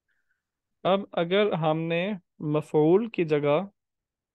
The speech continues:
मफ़ऊल की जगह, मफ़ऊल क्या है इसमें? अल वलदा। ठीक है, मफ़ऊल की जगह अगर हमें ज़मीर इस्तेमाल करना है,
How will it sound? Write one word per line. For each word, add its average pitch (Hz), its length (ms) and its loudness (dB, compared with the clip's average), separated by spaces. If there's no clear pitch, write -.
मफ़ऊल 160 560 0
की 196 140 -6
जगह, 160 460 0
मफ़ऊल 170 440 -6
क्या 180 140 0
है 180 100 2
इसमें? 196 400 -8
अल 156 160 2
वलदा। 139 540 2
ठीक 147 200 -2
है, 170 200 0
मफ़ऊल 151 440 -2
की 208 140 -2
जगह 185 320 2
अगर 165 320 0
हमें 160 500 -4
ज़मीर 147 420 -4
इस्तेमाल 143 460 -4
करना 139 320 -6
है, 139 200 -2